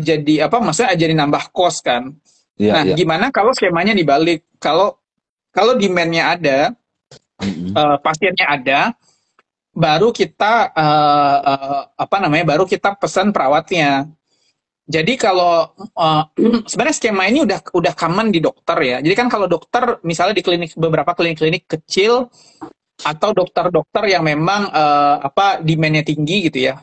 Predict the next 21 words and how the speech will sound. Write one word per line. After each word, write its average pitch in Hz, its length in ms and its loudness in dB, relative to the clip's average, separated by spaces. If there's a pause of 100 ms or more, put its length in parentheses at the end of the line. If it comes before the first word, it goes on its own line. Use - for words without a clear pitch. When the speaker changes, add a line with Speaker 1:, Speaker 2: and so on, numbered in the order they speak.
(400)
Speaker 2:
Iya. 214 80 2
Speaker 1:
Kan, 220 140 4 (100)
eh, 160 400 0
kada-, 170 320 -2
eh, 160 380 2
kan 220 180 -2
rumah, 185 280 0
eh, 156 200 2
si 175 240 -2
rumah 170 160 0
sakit 165 380 -4
itu 226 100 0
atau 226 80 0
vaskes 165 400 -4
itu 160 160 -4
menerapkan 208 480 0
skema 180 400 0
gimana, 170 400 -2
eh, 151 160 -2
di 151 80 0
mana 156 320 0